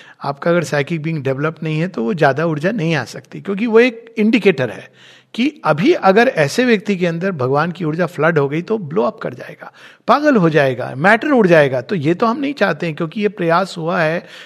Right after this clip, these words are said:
जड़ तत्व के अंदर भगवान को प्रकट करने का। ये ऐसी कहानियां हैं। तो इसमें एक कहानी बड़ी authentic है, और वो कहानी इसलिए भी authentic है क्योंकि माता जी ने इस पर अपना एक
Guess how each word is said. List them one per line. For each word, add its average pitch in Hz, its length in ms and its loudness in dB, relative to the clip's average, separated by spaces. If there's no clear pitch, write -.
जड़ 160 240 2
तत्व 156 380 -8
के 185 140 -6
अंदर 156 340 -4
भगवान 131 420 -4
को 240 120 -2
प्रकट 151 340 0
करने - 280 -14
का। - 160 -20
ये 190 260 -4
ऐसी 185 260 -4
कहानियां 160 540 -2
हैं। - 200 -14
तो 202 60 2
इसमें 196 320 0
एक 247 220 4
कहानी 208 320 0
बड़ी 220 180 4
authentic 180 540 0
है, 135 160 -8
और 165 140 0
वो 208 120 0
कहानी 202 340 0
इसलिए 247 280 -4
भी 240 100 0
authentic 202 480 2
है 240 100 -4
क्योंकि 208 280 -4
माता 175 320 0
जी 202 140 -2
ने 196 140 -2
इस 156 100 -6
पर 175 180 -2
अपना 160 260 -4
एक 165 320 -6